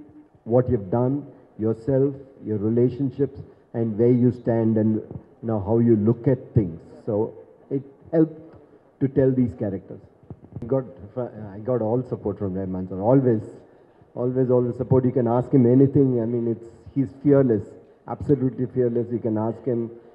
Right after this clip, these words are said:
something out of the blue, and he will say yes. He will say, "Yeah, we'll try." What does it matter? I mean, he's willing to try. He'll say, he will not say whether this will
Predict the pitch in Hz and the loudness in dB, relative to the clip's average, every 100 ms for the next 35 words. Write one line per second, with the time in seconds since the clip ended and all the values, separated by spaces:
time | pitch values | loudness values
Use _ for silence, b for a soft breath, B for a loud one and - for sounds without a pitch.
0 | _ 123 123 131 123 117 117 120 120 110 | _ -4 -2 0 0 0 0 0 -2 0
1 | 117 123 131 - - _ _ _ _ _ | 2 2 0 -12 -20 _ _ _ _ _
2 | _ 131 147 156 127 170 175 170 175 165 | _ -6 -4 -6 -4 -2 -2 -2 0 2
3 | 170 151 - - 143 143 156 156 165 135 | 0 -2 -8 -6 -4 -4 -2 0 0 2
4 | 135 135 147 101 92 - - _ _ _ | 0 0 -2 -2 -6 -14 -20 _ _ _
5 | - 120 120 117 113 120 117 110 110 123 | -6 -4 -2 -4 -4 -4 -4 -4 -2 -2
6 | 120 113 127 143 135 - 127 135 B B | -2 0 2 2 -2 -4 -4 -4 B B
7 | 156 143 165 165 165 151 160 160 170 185 | -2 0 2 2 2 2 4 4 2 0
8 | - 170 151 151 151 147 - 143 - 156 | 0 2 2 2 0 -4 -2 -4 0 2